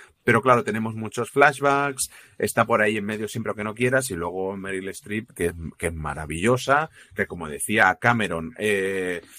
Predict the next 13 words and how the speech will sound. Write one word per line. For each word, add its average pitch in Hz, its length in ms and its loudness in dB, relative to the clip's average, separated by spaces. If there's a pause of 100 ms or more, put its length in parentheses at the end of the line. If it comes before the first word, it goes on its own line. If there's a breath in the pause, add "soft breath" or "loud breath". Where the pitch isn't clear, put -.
Meryl 117 320 4
Streep 120 340 0
puede 101 220 8
ser 101 220 4
Batman, 123 420 2 (140)
pues, 92 340 -10
y 95 180 -6
estaría 101 540 -2
genial 107 560 0
igualmente. 131 800 2 (720 loud breath)
Y, 113 880 6
y 139 180 0
un, 165 380 4